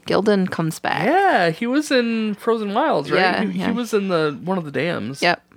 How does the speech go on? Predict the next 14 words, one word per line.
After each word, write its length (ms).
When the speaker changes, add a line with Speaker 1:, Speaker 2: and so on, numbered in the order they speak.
Speaker 2:
That 140
was 120
a 80
really 340
cool, 440
the 140
dam 520
was 120
a 60
really 260
cool, 280
like, 240
dungeon 440
thing. 340